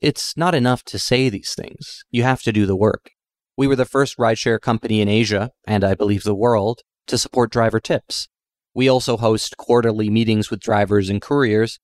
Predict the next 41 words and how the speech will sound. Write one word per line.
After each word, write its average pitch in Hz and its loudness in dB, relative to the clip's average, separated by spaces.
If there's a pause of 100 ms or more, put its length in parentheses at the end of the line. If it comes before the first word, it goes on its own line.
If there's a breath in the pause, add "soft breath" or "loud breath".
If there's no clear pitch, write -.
(220)
to 123 0
listen 127 0
to 110 -10
their 110 2
feedback 101 -4
and 113 0
better 98 2
understand 92 0
their 92 -2
needs. 107 -2 (440)
We 143 0
also 147 0
use 160 -2
this 135 0
time 101 0
to 120 -4
tell 107 0
them 110 0
what 110 0
we're 113 2
working 117 -2
on, 69 -12 (180)
even 190 0
if 208 -2
it - -2
might 147 -2
not 156 -2
be 139 -6
news 135 0
they're 123 0
happy 131 -2
about. - -6 (540)
This 139 0
transparency 127 -2
has 117 -2
helped 123 -2
us 107 0
build 120 -2
trust - -2
with 98 -8
them 123 -2